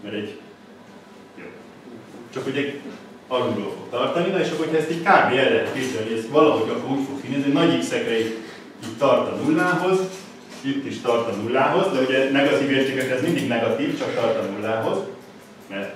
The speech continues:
igen. Tehát akkor ezt valahogy feltesszük, hogy valahogy így fog kinézni. Nem tudjuk, hogy hogy, de így.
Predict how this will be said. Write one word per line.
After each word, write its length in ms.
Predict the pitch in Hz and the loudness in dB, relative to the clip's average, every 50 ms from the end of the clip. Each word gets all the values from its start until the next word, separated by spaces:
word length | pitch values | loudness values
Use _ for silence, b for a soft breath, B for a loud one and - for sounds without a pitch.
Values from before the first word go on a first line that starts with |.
| - - - | -14 -14 -10
igen. 360 | 104 127 170 190 - - - - - - - - - - | -8 -6 -6 -6 -6 -8 -10 -14 -16 -18 -18 -18 -16 -10
Tehát 140 | - 139 139 | -6 -2 0
akkor 120 | 165 175 165 | 2 2 2
ezt 80 | 170 | 4
valahogy 580 | 196 220 220 226 220 - - - - 165 - - - | 6 8 8 10 8 8 8 8 8 6 4 0 0
feltesszük, 680 | - - - - - - - - - - 135 139 143 - - - - - - - - - - - - - - - - - - - - - - - - - - - - - 110 | 2 6 6 6 6 4 2 -2 -4 -4 -4 -4 -4 -4 -6 -10 -12 -14 -16 -18 -20 -20 -20 -20 -18 -18 -20 -20 -20 -20 -20 -20 -20 -20 -20 -20 -20 -20 -20 -20 -20 -16 -12
hogy 80 | 110 | -8
valahogy 360 | 107 113 110 113 113 113 113 120 | -6 -2 0 2 2 2 0 -2
így 120 | 117 - | -2 -4
fog 240 | - - - - - | -6 -8 -10 -10 -8
kinézni. 380 | 104 98 - - - - - - - - - - - - | -8 -8 -8 -8 -10 -12 -12 -16 -16 -18 -18 -14 -8 -6
Nem 160 | 165 - - | -4 -4 -4
tudjuk, 260 | - - - - - | -4 -6 -8 -8 -8
hogy 160 | - 180 170 - | -10 -12 -10 -8
hogy, 180 | 175 185 185 - | -6 -4 -4 -2
de 200 | - 160 113 117 | -2 -2 -2 -2
így. 120 | - - | -4 -8